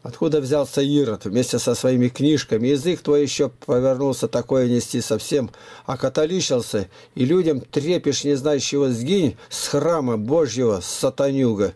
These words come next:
Это ему ответы такие. Я думал, что это волк в овечьей шкуре, так как большинство из них,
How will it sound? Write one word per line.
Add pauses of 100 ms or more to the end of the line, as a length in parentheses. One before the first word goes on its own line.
(1000)
Это
ему
ответы
такие.
Я
думал,
что
это
волк
в
овечьей
шкуре,
так
как
большинство
из
них,